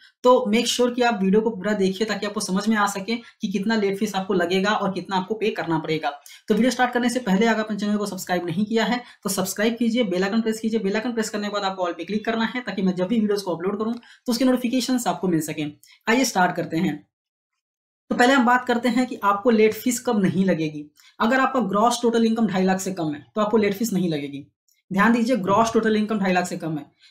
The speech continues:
अगर net taxable income ढाई लाख से कम है तो late fees लगेगी, लेकिन gross, अ, total जो है वो ढाई लाख से कम है तो आपको late fees नहीं देने की जरूरत नहीं है। जैसा कि पहला example देख लीजिए, gross total income two lakh forty five thousand है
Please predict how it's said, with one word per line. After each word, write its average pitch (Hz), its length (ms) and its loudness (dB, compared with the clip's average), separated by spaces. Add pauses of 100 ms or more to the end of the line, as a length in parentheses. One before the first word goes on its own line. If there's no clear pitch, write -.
अगर 214 180 4
net 240 320 4
taxable 247 400 2
income 240 220 0
ढाई 208 120 2
लाख 226 140 2
से 247 100 -4
कम 240 240 2
है 254 60 4
तो 226 100 0
late 208 160 2
fees 220 180 -4
लगेगी, 190 380 -2 (260)
लेकिन 214 240 4
gross, 196 340 2 (920)
अ, 202 180 0
total 214 320 4
जो 247 100 2
है 240 180 2
वो 214 200 0
ढाई 247 160 4
लाख 254 140 2
से 269 120 -2
कम 254 240 2
है 269 80 0 (200)
तो 220 60 -2
आपको 214 140 0
late 208 180 2
fees 240 200 -4
नहीं 185 120 2
देने 196 220 0
की 208 80 0
जरूरत 202 300 0
नहीं 175 200 0
है। 147 160 -6 (340)
जैसा 214 160 2
कि 254 100 0
पहला 220 260 4
example 233 340 0
देख 233 200 2
लीजिए, 233 160 0
gross 208 220 -2
total 220 200 0
income 214 160 -2
two 220 160 -4
lakh 214 200 -2
forty 196 160 -2
five 180 200 0
thousand 196 260 -2
है 240 140 -4